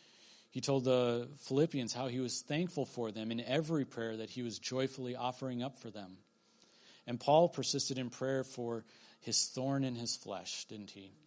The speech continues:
Three times over, he pleaded with God for it to be removed. I wish the Bible would have told us what or whom that thorn was, something or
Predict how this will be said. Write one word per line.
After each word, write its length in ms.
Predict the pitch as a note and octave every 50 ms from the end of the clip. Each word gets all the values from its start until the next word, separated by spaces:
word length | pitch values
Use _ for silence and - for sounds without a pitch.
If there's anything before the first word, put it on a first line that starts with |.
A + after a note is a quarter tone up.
| - - - - - _ _
Three 340 | - - - D3+ D#3+ E3+ D#3+
times 420 | - D#3 D#3+ D#3 C#3 B2 - - - -
over, 380 | B2 C3+ C#3 B2+ A2 A2 G2+
he 220 | F2+ - G#2+ G#2 - - - _ _ -
pleaded 720 | - - - C#3 C#3 D#3+ F3+ F#3 F3+ E3+ C#3+ B2+ G#2 G#2+ G2+
with 240 | A2 G2+ - - -
God 360 | A2 G#2 G#2 G2+ G2+ G2 -
for 160 | - A2+ A2
it 160 | A2 A#2+ A#2
to 80 | - C3
be 160 | A2+ A#2 A#2
removed. 640 | A2+ A2+ A2 G#2 G#2+ A2 G#2 F#2+ F#2 - - - - _ _ _ _ _ _ - - - - - -
I 60 | A#2
wish 220 | A#2+ C#3 D3+ - -
the 80 | B2
Bible 340 | G#2+ B2 B2+ C3 C3 C#3 C3
would 100 | C3+ B2+
have 100 | B2 A#2+
told 240 | - C#3 C#3+ D3 C#3+
us 260 | A#2+ A2+ - - -
what 500 | G#2+ G2+ G#2 A2 A#2+ B2+ C3 B2+ - -
or 220 | A#2 A2 G#2+ G2+ - - - - - _ -
whom 180 | - C#3+ C#3+
that 240 | C#3+ C3+ B2+ C3+ -
thorn 300 | D3 C#3+ C#3 C#3 C3+ B2+
was, 480 | B2+ C3 C#3+ C#3+ A2+ F#2+ - - - - -
something 520 | - - - C#3 C#3+ D3+ D3 D3+ C#3 C3+
or 160 | B2+ A#2 A2